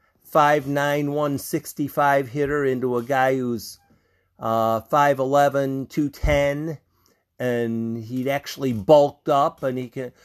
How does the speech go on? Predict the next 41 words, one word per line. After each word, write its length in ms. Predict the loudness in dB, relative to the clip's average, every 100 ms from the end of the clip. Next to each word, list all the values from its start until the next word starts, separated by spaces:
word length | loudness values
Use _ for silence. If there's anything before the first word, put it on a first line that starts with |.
| _ -2
then 220 | 0 2
yeah, 220 | 0 0
he 100 | -2
can 160 | -6 -8
probably 300 | -6 -4 -4
hit 100 | -6
a 100 | -8
bit 160 | -12
more 160 | -10 -10
home 200 | -10 -12
runs. 160 | -16 -20 -20 _ 2
But 260 | 2 2 -14 -20 -14 0
the 100 | 2
reality 540 | 2 4 4 2 0
is, 140 | -2 -2
for 180 | -4 -2
a 60 |
lot 240 | 0 -2 -2
of 140 | -6
players, 680 | 0 2 2 -2 -4 -10 -20 _ _ _ _ _ _ _ _ _ _ _
it's 160 | -6 -2
hard 280 | 2 2 2
to 60 | -6
hit 200 | -6 -6
home 260 | -6 -4
runs. 240 | -6 -10 -8
For 120 | -2
a 60 |
lot 220 | 2 2 2
of 80 |
human 300 | -2 -4 -2
beings, 480 | 0 0 0 -2 -8 _
it's 140 | -10 0
hard 200 | 0 0
to 60 |
hit 180 | -2 -4
home 220 | -4 -4
runs. 440 | -2 -4 -8 -16 -20 _ _ _ _ _ _
And 480 | 2 4 4 2 -2 -8
Cal 260 | -4 0 0
Poly, 540 | 0 2 2 2 -4